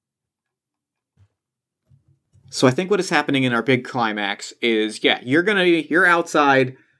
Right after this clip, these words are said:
You've been tasked with distracting the crowd that is kind of outside, raising a stink outside of Nagaya-san's apartment.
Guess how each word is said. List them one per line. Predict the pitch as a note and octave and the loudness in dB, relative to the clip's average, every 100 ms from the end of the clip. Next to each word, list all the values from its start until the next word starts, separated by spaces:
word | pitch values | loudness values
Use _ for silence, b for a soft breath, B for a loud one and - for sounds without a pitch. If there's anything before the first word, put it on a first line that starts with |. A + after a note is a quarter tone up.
| b b | b b
You've | - F3 D#3 | 0 0 2
been | E3+ D#3 | 0 0
tasked | D#3 D#3 D3 D3 D3+ | 0 2 2 -2 -2
with | C#3 C3 B2 | 0 0 0
distracting | C3 B2 D#3 E3+ F3+ F3 D#3+ | -2 -2 0 0 0 -2 0
the | C#3 | -2
crowd | - D3+ C3+ C3+ C3 | 2 2 4 4 2
that | B2 B2 | 2 2
is | A#2 | 0
kind | - C#3 B2+ | 2 0 0
of | B2+ | 2
outside, | C#3 C#3 - C3+ B2+ B2+ B2 A#2+ | 0 0 -2 0 2 2 0 0
raising | C#3 C#3 B2+ B2+ | 2 2 2 -2
a | |
stink | A#2 - C3+ B2+ - | -4 0 2 2 0
outside | B2 A#2+ B2+ A#2 | -2 0 0 0
of | |
Nagaya-san's | A#2+ B2+ B2 A#2+ B2+ A2+ | -2 2 2 2 -2 -4
apartment. | - F3 F#3+ G3 | 0 0 0 -2